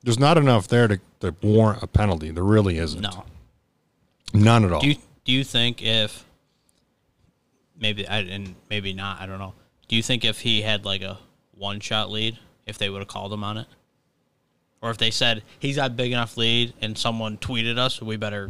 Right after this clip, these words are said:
Speaker 2: call it"?
Speaker 1: I don't know, but if you do that because someone tweeted you, you've now opened up that door again.
Speaker 2: Right.
Speaker 1: Which
Speaker 2: Yeah.
Speaker 1: I absolutely
Speaker 2: I thought
Speaker 1: cannot
Speaker 2: that was
Speaker 1: stand.
Speaker 2: done after the Tiger one at the Masters.
Speaker 1: Which was bullshit as well.
Speaker 2: Right. It was, he literally dropped it.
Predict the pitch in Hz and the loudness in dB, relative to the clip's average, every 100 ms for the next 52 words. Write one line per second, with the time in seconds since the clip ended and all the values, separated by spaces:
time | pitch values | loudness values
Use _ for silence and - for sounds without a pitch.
0 | - - 101 110 - _ _ _ _ _ | -10 -8 -6 -6 -10 _ _ _ _ _
1 | _ 131 185 117 131 139 107 92 _ _ | _ 2 4 4 6 6 4 -2 _ _
2 | - 113 147 110 95 110 123 143 143 - | -8 -4 0 0 2 4 4 2 0 -4
3 | 101 - 98 117 98 - 110 110 123 104 | -10 -2 0 2 0 0 0 2 2 2
4 | 98 120 113 - 113 - 107 98 104 87 | 2 2 2 4 2 2 0 2 0 0
5 | 101 104 90 78 80 82 113 92 - - | 2 2 0 -4 -10 -10 -12 -12 -16 -6
6 | 87 82 135 110 - _ - 107 101 113 | -6 0 0 0 -4 _ -4 -4 0 -2
7 | 101 101 107 120 139 135 117 101 127 123 | -2 0 2 4 4 4 4 4 4 2
8 | 107 - 113 104 101 - 117 104 101 101 | -2 -4 -6 -6 -6 -4 -4 -4 -10 -10
9 | 107 - _ - 110 104 107 107 104 - | -12 -14 _ -16 -8 -2 -2 2 2 2
10 | 90 - 101 82 92 87 95 131 117 95 | -2 0 0 0 -2 -4 0 0 0 -6
11 | 87 _ _ _ _ _ _ - 101 95 | -10 _ _ _ _ _ _ -12 -10 -10
12 | 101 117 110 110 101 104 98 - 92 | -8 -8 -4 -4 -6 -8 -12 -10 -14